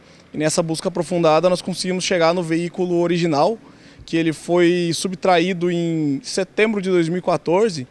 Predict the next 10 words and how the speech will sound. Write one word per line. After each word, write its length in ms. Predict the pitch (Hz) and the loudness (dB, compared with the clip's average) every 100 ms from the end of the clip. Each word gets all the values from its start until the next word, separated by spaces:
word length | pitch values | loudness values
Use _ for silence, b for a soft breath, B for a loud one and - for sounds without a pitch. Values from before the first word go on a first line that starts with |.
| b b _ | b b _
em 220 | 156 160 | -4 -2
São 240 | 147 185 185 | -2 -2 0
João 160 | 196 | 0
do 40 | 196 | 2
Meriti, 360 | 208 196 - | 0 -2 -2
no 160 | 208 196 | -2 0
Rio 100 | 196 | 0
de 80 | 190 | 2
Janeiro. 400 | 220 156 131 113 - _ b b b b b - | 2 2 0 -4 -18 _ b b b b b -14
É, 840 | 139 123 123 120 120 120 117 120 | -8 -4 -4 -2 -2 -2 -2 -6